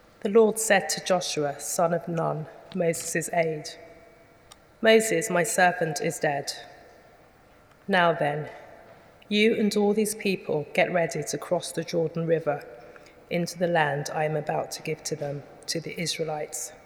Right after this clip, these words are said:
I will give you every place where you set your foot, as I promised Moses. Your territory will extend from the desert to Lebanon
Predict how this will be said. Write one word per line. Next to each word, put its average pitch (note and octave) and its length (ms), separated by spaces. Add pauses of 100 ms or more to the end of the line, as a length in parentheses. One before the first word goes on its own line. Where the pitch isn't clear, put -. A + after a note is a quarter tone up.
(920)
I G#3 100
will A3 120
give G#3 220
you E3 160 (120)
every F#3 340
place D#3 500
where D#3+ 120
you D#3 160
set - 400
your D#3+ 100
foot, - 480 (1400)
as E3+ 180
I D#3+ 120
promised D3+ 680 (300)
Moses. D3+ 560 (1400)
Your G3 200
territory G3 640
will E3+ 220
extend E3 560
from D#3+ 180
the E3 80
desert E3 560
to E3+ 120
Lebanon D3 580